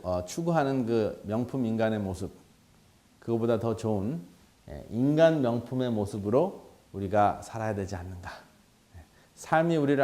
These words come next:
아무리 부수어도 우리의 모습은, 예, 우리를 만드신 이의 모습이 보일 수 있는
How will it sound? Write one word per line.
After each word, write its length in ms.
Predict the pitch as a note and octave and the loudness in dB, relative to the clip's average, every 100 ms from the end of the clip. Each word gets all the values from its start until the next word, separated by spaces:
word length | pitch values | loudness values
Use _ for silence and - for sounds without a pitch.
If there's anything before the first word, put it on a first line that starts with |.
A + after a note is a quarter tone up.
| A2+ | 2
아무리 340 | A#2 C#3+ D3+ | 0 0 0
부수어도 640 | C3+ A#2+ B2 A2 G2+ E2 - - _ _ _ _ | -2 -2 0 0 0 -4 -8 -20 _ _ _ _
우리의 240 | G#2 A2 G#2 | -4 -2 0
모습은, 600 | F#2+ F2+ G#2 D3+ G#3+ - - _ _ D#2 | -2 -4 -2 -2 -4 -8 -20 _ _ -14
예, 120 | D2+ | -8
우리를 360 | G#2 A#2+ B2+ | -2 2 2
만드신 680 | B2 G2 A#2+ D3 D#3 E3 D#3 | 2 2 4 4 2 2 2
이의 200 | C#3+ D3+ | 2 2
모습이 460 | B2 A2+ A#2 A#2+ A2+ | 2 0 -2 -4 0
보일 240 | G#2 A2 | 2 2
수 160 | - G#2+ | 0 -6
있는 280 | F#2 F2+ | -4 -4